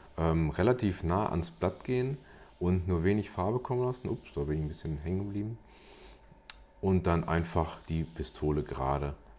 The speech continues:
einmal durchziehen. Und das war's dann auch schon. So, die zweite Übung wäre dann, ähm, dasselbe. Aber diesmal versuchen wir, ähm, kleine Linien zu machen und immer dicker zu werden. Ähm, ja,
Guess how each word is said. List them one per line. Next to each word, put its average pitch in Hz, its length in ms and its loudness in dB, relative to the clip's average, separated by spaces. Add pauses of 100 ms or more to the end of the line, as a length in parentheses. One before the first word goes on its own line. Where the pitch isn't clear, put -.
(120)
einmal 71 380 -2
durchziehen. 64 760 -6 (400)
Und 65 160 -10
das - 220 -8 (180)
war's 71 300 -10
dann 69 160 -8
auch - 160 -12
schon. - 180 -18 (720)
So, 80 260 0
die 76 120 -4
zweite 113 360 -2
Übung 101 320 -4
wäre 85 320 0
dann, 80 300 -4 (340)
ähm, 85 380 0
dasselbe. 107 580 0 (280)
Aber 101 180 0
diesmal 120 240 -2
versuchen 110 540 -4
wir, 95 340 -4 (340)
ähm, 90 420 -4
kleine 127 300 0
Linien 143 280 0
zu - 140 -6
machen 120 360 -4 (200)
und 107 300 -2
immer 98 200 0
dicker 90 380 -6
zu 62 200 -10
werden. 57 320 -8 (1600)
Ähm, 92 440 -2 (160)
ja, 82 180 -2